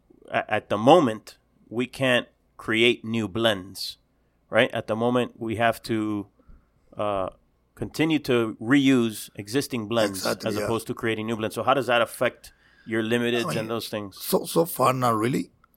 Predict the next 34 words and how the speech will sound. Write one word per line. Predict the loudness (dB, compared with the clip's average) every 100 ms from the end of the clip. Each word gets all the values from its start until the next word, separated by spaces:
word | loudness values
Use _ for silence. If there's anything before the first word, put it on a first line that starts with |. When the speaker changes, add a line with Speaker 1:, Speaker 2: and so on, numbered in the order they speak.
| _ -8
Speaker 2:
Like, | 0 0 2
the | 2 2
F | 2
D | 2
A | 4
is | 4
something | 0 -2 -2 -4
that | 0 0
we | 0
gotta | 0 0
see, | 0 0 0
and | 0
we're |
still | -6 -2 0 0
working | 2 2 2 -2 -2
really | -2 0 0
hard | 2 2 2 -4 _ _ _ _ _ -8
to | -2
get | 2
away | 4 4 0
with | 0 2
that | 2
because | 2 -2 -4 -6
I | -6
don't | -4 -4
believe | -2 -4 -4
in | -6
that. | -2
I | -2
don't | -4 -8
believe | -6 -6
in | -4
that | -2 -2
regulation. | -2 -2 -2 -4 -8 -10